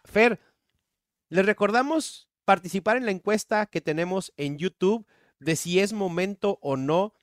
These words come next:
de perdonar a Arthur Smith. Y yo insisto, la ofensiva de los Falcons está carburando, está mejorando, Fer. Villan Robinson, diez acarreos, treinta y cuatro yardas, un touchdown.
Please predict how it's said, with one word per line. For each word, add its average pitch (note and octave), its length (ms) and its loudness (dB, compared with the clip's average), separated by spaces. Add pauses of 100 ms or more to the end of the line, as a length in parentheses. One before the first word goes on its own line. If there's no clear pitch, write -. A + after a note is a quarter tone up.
(200)
de C3+ 320 0
perdonar C3+ 720 -4 (380)
a G#2 180 -2
Arthur G2+ 400 -10 (240)
Smith. - 380 -20 (1200)
Y G3 120 -4
yo C4 100 0
insisto, D#4 640 -2
la F#3+ 240 6
ofensiva G#3+ 580 0
de D#4+ 120 -4
los A3+ 200 -4
Falcons A#3+ 600 -2
está - 280 -6
carburando, G#3+ 760 -2
está G3+ 280 -2
mejorando, A#3 680 0
Fer. C4 280 -2
Villan G3+ 400 0
Robinson, A3+ 580 0 (120)
diez F3 360 -2
acarreos, F3+ 580 0
treinta D3 300 -4
y C3 60 -6
cuatro E3 320 -2
yardas, D3+ 500 0 (180)
un G#3+ 240 -2
touchdown. G3 540 2